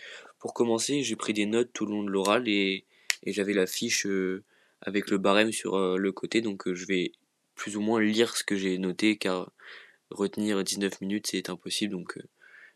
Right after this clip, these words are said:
je, je vais lire mes notes plutôt. Tout d'abord, la lecture, je l'ai trouvée très bonne et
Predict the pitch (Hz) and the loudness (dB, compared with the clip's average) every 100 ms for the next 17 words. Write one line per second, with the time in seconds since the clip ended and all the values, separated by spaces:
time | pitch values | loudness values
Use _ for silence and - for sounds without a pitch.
0 | _ 98 - 101 110 110 107 113 110 101 | _ -10 -6 -2 0 2 4 2 2 0
1 | 85 - - - _ _ - - - - | -2 -8 -12 -14 _ _ -20 -20 -20 -20
2 | - - _ - - 117 117 143 120 113 | -20 -20 _ -20 2 4 8 8 8 6
3 | 110 - 147 120 113 - 107 101 - 135 | 2 0 0 2 0 0 0 0 0 2
4 | 113 113 123 - - 101 101 101 98 | 6 6 6 0 0 2 2 2 0